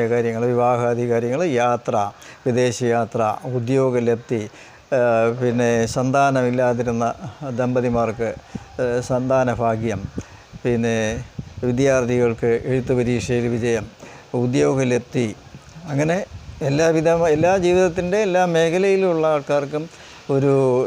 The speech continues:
ശുഭഫലം തന്നെയാണ് കർക്കിടക രാശിയെ സംബന്ധിച്ച് പറയാനുള്ളത്.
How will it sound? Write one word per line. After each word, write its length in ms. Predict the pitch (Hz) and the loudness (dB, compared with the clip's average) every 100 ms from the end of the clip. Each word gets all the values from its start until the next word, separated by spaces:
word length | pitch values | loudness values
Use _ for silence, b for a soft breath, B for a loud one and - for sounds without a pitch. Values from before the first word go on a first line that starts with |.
| 113 | -2
ശുഭഫലം 500 | - 131 143 135 131 127 | -2 0 2 2 2 2
തന്നെയാണ് 440 | 123 127 120 113 113 - 123 - | 2 0 0 0 -2 -6 -8 -2
കർക്കിടക 360 | 120 135 131 123 117 | -2 0 2 2 0
രാശിയെ 260 | 113 123 117 | -2 -2 -2
സംബന്ധിച്ച് 520 | 117 113 110 110 117 110 - B B B - | -2 -4 -6 -6 -6 -6 -12 B B B -4
പറയാനുള്ളത്. 580 | 139 127 117 107 107 123 | 0 2 2 0 -4 -6